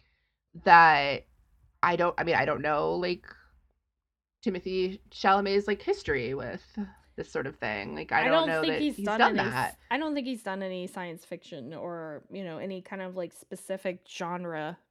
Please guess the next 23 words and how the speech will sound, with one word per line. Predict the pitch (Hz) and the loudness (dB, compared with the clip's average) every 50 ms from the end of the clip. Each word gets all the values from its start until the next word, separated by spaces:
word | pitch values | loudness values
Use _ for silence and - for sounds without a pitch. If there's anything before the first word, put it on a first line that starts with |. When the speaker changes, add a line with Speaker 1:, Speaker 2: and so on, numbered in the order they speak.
| _ - | _ -12
Speaker 2:
movie. | 196 185 180 170 160 170 156 131 - - | -10 -8 -8 -8 -8 -8 -8 -8 -8 -2
I've | - 226 262 247 | 0 2 2 2
only | 247 220 254 269 262 277 277 262 254 254 | 0 -2 -2 -4 -4 -2 -4 -4 -2 -2
Speaker 1:
Yeah. | 240 247 220 180 151 - | 0 0 0 0 0 2
Speaker 2:
seen | - 269 240 240 | 2 2 2 2
him | 233 214 202 196 | 0 -2 -4 -4
in | 156 175 190 190 190 190 190 - _ _ - - - - - _ _ _ _ _ | -4 -4 -4 -4 -4 -6 -8 -12 _ _ -20 -20 -20 -20 -20 _ _ _ _ _
the | 220 208 | 0 0
t-, | 208 - - - - 208 | 0 -2 -6 -10 -8 -2
uh, | - 214 214 202 196 185 180 | 0 2 4 4 4 2 0
Call | - - 226 214 | -2 -4 -4 -2
Me | 214 208 | -2 -4
by | 196 196 190 | -4 -4 -4
Your | 190 190 190 | -4 -6 -6
Name | 190 185 185 185 185 | -4 -4 -4 -6 -6
and | - - 180 180 180 175 | -8 -10 -10 -10 -10 -10
Beautiful | 196 196 185 185 180 - 180 | -10 -8 -8 -8 -10 -10 -14
Boy, | 175 - 180 175 165 156 143 | -12 -10 -8 -8 -8 -8 -10
which | 151 175 - - | -12 -12 -12 -12
is | 190 190 185 - | -12 -12 -12 -12
a | 87 - 185 180 180 | -10 -10 -8 -10 -10
devastating | 180 - 180 180 185 185 175 - - 180 170 165 170 170 170 170 | -10 -10 -10 -8 -6 -8 -8 -8 -10 -10 -10 -10 -10 -12 -12 -10
movie, | 175 175 170 160 143 156 175 | -10 -10 -10 -10 -12 -14 -16